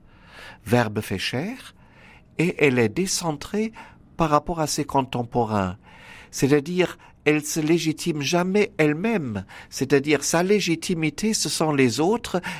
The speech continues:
et c'est le Christ qui nous envoie aux autres.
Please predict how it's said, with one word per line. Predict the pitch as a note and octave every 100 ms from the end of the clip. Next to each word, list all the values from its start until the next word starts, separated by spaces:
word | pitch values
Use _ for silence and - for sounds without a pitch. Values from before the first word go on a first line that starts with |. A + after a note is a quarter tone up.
| -
et | D#3+
c'est | - D#3+
le | C#3
Christ | C3 - G#3 - - - - - - -
qui | D#3 C#3+
nous | E3+ D#3+
envoie | D3+ C#3+ E3+ E3+ - - _ _ -
aux | C3 A2 G2
autres. | F#2 E2+ - -